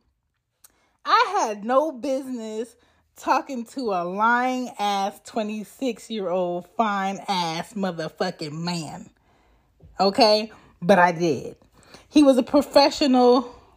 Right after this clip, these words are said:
liar, okay? He groomed me mentally, sexually,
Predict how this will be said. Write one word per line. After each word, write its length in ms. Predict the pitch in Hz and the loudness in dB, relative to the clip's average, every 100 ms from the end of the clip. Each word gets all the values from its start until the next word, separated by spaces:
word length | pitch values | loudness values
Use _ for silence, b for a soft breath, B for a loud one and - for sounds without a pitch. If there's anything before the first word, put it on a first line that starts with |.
| _ | _
liar, 680 | 156 180 196 190 131 139 147 | -2 2 4 2 0 -8 -8
okay? 440 | 170 196 175 190 B B _ | -6 -4 -2 -4 B B _
He 220 | - 277 | 2 4
groomed 680 | 190 202 226 311 359 370 294 | 4 4 6 8 6 2 2
me 380 | 262 247 240 240 - | 6 6 6 4 -2
mentally, 1040 | 175 180 226 277 - 294 254 262 262 262 277 b b b | -4 4 6 4 2 0 2 2 2 0 -4 b b b
sexually, 1300 | - - - 254 226 - 294 240 233 220 220 208 220 | -20 -20 4 4 4 0 0 2 2 0 -2 -4 -8